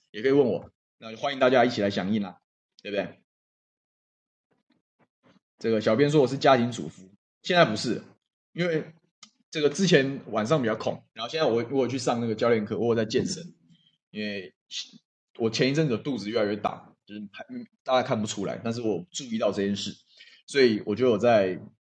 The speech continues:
在，在 handle 这件事，就是超前部署啊，<laughs> 所以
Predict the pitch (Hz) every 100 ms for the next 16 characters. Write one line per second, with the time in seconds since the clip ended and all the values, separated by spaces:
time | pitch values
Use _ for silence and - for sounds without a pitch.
0 | _ _ - 120 107 95 - - _ 120
1 | 104 101 113 98 85 92 92 90 - -
2 | _ _ - 98 92 90 _ _ _ _
3 | _ - 113 101 90 92 82 - _ -
4 | - - - 123 - 123